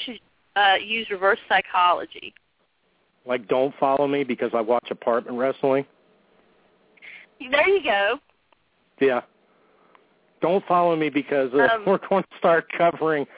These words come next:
Speaker 2: apartment wrestling championships.
Speaker 1: Um,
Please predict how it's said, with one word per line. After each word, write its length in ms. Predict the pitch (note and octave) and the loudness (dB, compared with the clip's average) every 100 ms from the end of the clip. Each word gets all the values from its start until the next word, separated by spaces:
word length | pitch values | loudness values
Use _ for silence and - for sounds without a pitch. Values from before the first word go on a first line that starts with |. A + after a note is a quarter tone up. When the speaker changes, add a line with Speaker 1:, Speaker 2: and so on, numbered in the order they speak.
| - | -4
Speaker 2:
apartment 600 | D#3 - - E3 C#3+ D3 C#3+ | -2 -2 0 0 0 -6 -2
wrestling 500 | D3 - C#3 C3+ B2+ | -2 -2 -2 -2 -2
championships. 800 | C3+ C3+ A#2+ A#2 A2+ A2 G#2 - - _ _ _ _ _ _ _ _ _ _ _ - - _ _ _ - - - - - - - | -4 -4 -4 -6 -8 -12 -14 -18 -20 _ _ _ _ _ _ _ _ _ _ _ -20 -20 _ _ _ -20 -20 -20 -20 -20 -8 0
Speaker 1:
Um, 520 | G3+ G3 F#3+ F3+ | 2 2 -2 -6